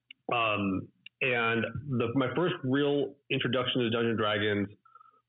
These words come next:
was, uh, my buddy, we had been playing, uh, before that we had been playing Heroes Quest,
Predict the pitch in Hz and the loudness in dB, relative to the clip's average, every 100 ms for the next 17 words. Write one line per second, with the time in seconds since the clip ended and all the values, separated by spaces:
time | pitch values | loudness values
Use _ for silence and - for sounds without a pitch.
0 | _ - 104 107 113 107 107 104 101 104 | _ -4 0 0 2 2 2 2 2 0
1 | 104 _ - _ - 107 104 104 101 101 | -4 _ -20 _ -8 -2 0 0 0 0
2 | 98 98 123 107 110 123 117 113 113 113 | 0 -2 -2 -2 0 2 2 2 0 -6
3 | - _ _ _ _ _ _ - 123 131 | -20 _ _ _ _ _ _ 0 2 2
4 | 135 131 - 127 123 123 120 117 117 - | 2 0 0 0 0 0 0 0 -2 -6
5 | _ - 110 110 107 127 120 120 120 113 | _ -4 0 0 0 0 2 2 2 2
6 | 117 95 127 107 - 90 | 0 0 0 0 -2 -4